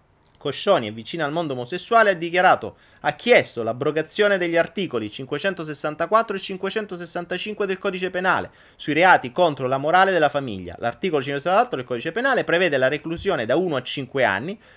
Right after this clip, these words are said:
per chiunque commetta incesto con un discendente o un ascendente, oppure con un fratello o una sorella, cioè se ti trovi tuo figlio o tua figlia, in pratica se violenti tuo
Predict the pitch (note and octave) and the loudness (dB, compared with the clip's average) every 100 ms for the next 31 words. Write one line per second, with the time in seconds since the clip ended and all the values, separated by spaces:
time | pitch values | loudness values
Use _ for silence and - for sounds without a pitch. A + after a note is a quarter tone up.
0 | _ F#3 F#3 C4+ G#3+ C#3+ G#3 G#3 E3+ A#2 | _ -4 -2 -2 0 0 0 0 0 -2
1 | C3 C3 C3 A#3 B3 - A#3 - F3+ G3+ | -4 -4 0 2 0 -2 -6 -4 -2 -2
2 | C#3+ B2+ - C#3 F3 A#3 A#3 A#3 G#3 G3+ | -2 -4 -4 -2 2 0 2 2 4 2
3 | G3 - F#3+ G3 F3+ G2 - - _ _ | 0 -2 -4 0 0 0 -12 -20 _ _
4 | - B2 G3 B3 F3+ D3 D#3 C4+ A3 F3 | -8 -8 0 2 4 2 2 2 4 2
5 | F3 E3 F3 C#3 G#2+ A2+ F3 C#3 D#3 - | 2 0 0 0 0 -2 -4 -4 -6 -6
6 | - C3 - C3+ C#3 D3+ C#3 - B2 B2 | -2 -4 -4 -10 -10 -6 -6 -6 -8 -4
7 | A#2+ B2 - A2 G#2+ B2 B2 G#2 G#2+ G#2 | -4 -4 -6 -8 -8 -4 -2 -2 -4 -8
8 | G#2+ B2+ C#3+ G#2+ G2 | -4 0 0 -2 -12